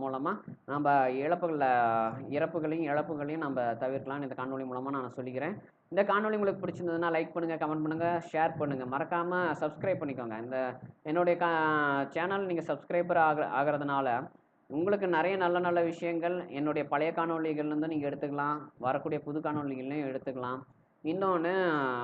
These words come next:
நீங்க மத்தவங்களுக்கு கண்ட கண்ட வீடியோஸ் அனுப்புறது, அதாவது சம்மந்தமில்லாத தேவையில்லாத காணொளிகளை, ஆ, பகிர்ந்துக்கிறத விட இந்த மாதிரியான விஷயங்களை நீங்க பகிர்ந்துக்கிட்டீங்கன்னா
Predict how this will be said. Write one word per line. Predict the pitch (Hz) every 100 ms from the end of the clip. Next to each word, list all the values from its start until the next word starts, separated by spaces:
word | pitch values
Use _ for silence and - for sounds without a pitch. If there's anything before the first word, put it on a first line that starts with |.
| 123
நீங்க | 131 131 127 123 123 120 110
மத்தவங்களுக்கு | 127 160 160 160 - 170
கண்ட | 151 156
கண்ட | 180 175 165 156 151 143 135 131 127 123 120
வீடியோஸ் | 143 175 175 170
அனுப்புறது, | 143 143 143 143 139 143 139 - - -
அதாவது | 151 175 160 139 131 127 123 120
சம்மந்தமில்லாத | - 143 156 160 156 156
தேவையில்லாத | 156 151 156 156 151 147 143 139
காணொளிகளை, | 147 151 147 147
ஆ, | 135 135 127 123 120 113 -
பகிர்ந்துக்கிறத | 135 151 156 147 139 135 131 131
விட | 139 131
இந்த | 139 156
மாதிரியான | 180 180 180 170
விஷயங்களை | 156 160 151 156 147
நீங்க | 139
பகிர்ந்துக்கிட்டீங்கன்னா | 139 139 135 135 131 135 202